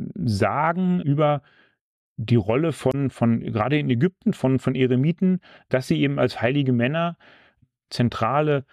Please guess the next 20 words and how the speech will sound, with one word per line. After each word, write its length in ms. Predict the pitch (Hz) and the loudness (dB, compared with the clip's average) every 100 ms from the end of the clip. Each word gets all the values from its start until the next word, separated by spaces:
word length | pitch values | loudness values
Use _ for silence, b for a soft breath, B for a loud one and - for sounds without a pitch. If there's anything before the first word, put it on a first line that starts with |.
| b | b
Schlichtungsinstanzen, 1080 | - 143 156 - 147 120 120 - 113 110 113 | -2 2 2 2 0 2 0 2 0 0 -2
zentrale 340 | 101 - 123 | -4 0 2
Schlichtungsfunktionen 920 | 113 156 160 - 139 - 143 147 113 - _ _ | 2 0 0 2 -2 2 2 4 0 -2 _ _
übernehmen 800 | 165 131 123 113 120 120 104 87 _ _ - | 0 2 2 2 2 2 -2 -6 _ _ -20
für 240 | - 151 | 0 0
ihre 280 | 139 127 110 | 2 2 0
lokalen 640 | 107 - 101 110 104 92 - _ _ | -2 -4 -4 -2 -2 -6 -10 _ _
Gemeinden. 720 | - 101 92 98 95 87 - _ _ _ _ _ _ | -2 -2 -2 -4 -6 -10 -16 _ _ _ _ _ _
Das 280 | 127 110 - | -6 -4 -4
ist 120 | 131 | -2
wahrscheinlich 380 | 131 131 135 117 | -2 0 0 0
jetzt 220 | 135 - | -2 0
ein 80 | 160 | 0
ganz 200 | 135 123 | 0 -2
guter 600 | - 185 160 131 113 110 _ - | 2 2 4 2 0 -4 _ 0
Moment, 640 | 117 117 123 135 123 - | 2 4 2 2 0 0
um 80 | 117 | 0
nochmal 400 | 113 110 110 - | 2 2 0 -2
zu 100 | - | 0
sagen, 580 | 113 110 127 156 131 104 | 2 2 0 0 -2 -4